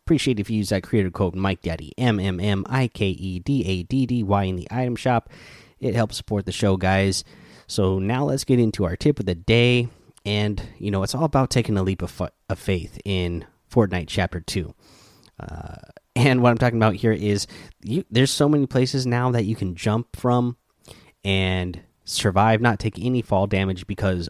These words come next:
of rivers and because of bushes that you can hide in.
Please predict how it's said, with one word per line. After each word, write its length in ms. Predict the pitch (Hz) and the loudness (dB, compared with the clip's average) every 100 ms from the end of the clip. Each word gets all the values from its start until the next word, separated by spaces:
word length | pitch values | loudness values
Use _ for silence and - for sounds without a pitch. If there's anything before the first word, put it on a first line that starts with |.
| - | -4
of 340 | 95 87 80 | -2 -2 -2
rivers 600 | 98 151 165 156 156 - - - - - | 2 4 4 4 2 -2 -12 -20 -20 -6
and 260 | 95 98 | -2 -2
because 600 | 98 104 - 98 95 92 | 0 -2 0 0 0 -2
of 640 | - 92 90 90 87 - _ _ _ - | -4 0 2 2 0 -8 _ _ _ -18
bushes 500 | 92 104 - 95 90 | 0 2 2 -2 -4
that 280 | 82 - | -6 -4
you 80 | 95 | -8
can 400 | - 90 85 85 _ _ _ _ _ _ _ _ _ - | -6 -6 -6 -6 _ _ _ _ _ _ _ _ _ -16
hide 320 | - 98 85 | -6 -4 -4
in. 180 | 76 | -6